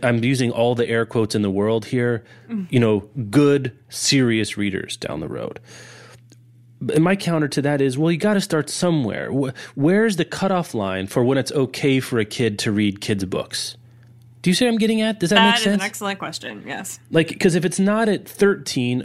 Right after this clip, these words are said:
Speaker 1: is it at twelve? Is it eleven? Is it at ten? Because certainly someone's gonna argue that a seven-year-old should be reading Shakespeare. I, I just, I, I, that sounds absurd.
Speaker 2: Well, I don't think she's saying so much that children should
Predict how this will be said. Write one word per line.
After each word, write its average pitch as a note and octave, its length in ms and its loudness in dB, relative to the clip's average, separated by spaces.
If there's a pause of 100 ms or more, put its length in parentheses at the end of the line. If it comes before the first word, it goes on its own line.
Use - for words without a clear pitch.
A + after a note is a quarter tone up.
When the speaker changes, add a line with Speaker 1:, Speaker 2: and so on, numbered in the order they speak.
(100)
Speaker 1:
is C3 160 2
it C3 80 4
at A#2 160 -2
twelve? E3+ 720 0 (560)
Is B2+ 100 2
it B2 80 4
eleven? B2 720 2
Is C3+ 140 0
it C3 60 0
at - 180 -6
ten? - 640 -2 (960)
Because D3+ 280 4
certainly F3 540 2
someone's D#3+ 320 0
gonna C#3 160 0
argue C3 400 0
that G#2+ 180 2
a G#2+ 80 -2
seven-year-old A#2+ 720 2
should A#2 140 -2
be A2 100 2
reading G2 280 0
Shakespeare. - 640 -10 (280)
I, B2+ 260 2
I C3+ 40 0
just, C3 260 0
I, A2+ 280 -4
I, B2+ 260 -2 (140)
that C#3 200 0
sounds C3 380 0
absurd. G2 480 -4 (140)
Speaker 2:
Well, E4+ 120 4
I D#4+ 80 4
don't A4 160 -2
think A4 140 -4
she's D#4+ 240 -4
saying B3 300 0
so B3 140 -6
much G3+ 260 -4
that - 120 -12
children F#3 400 -4
should F#3 360 -6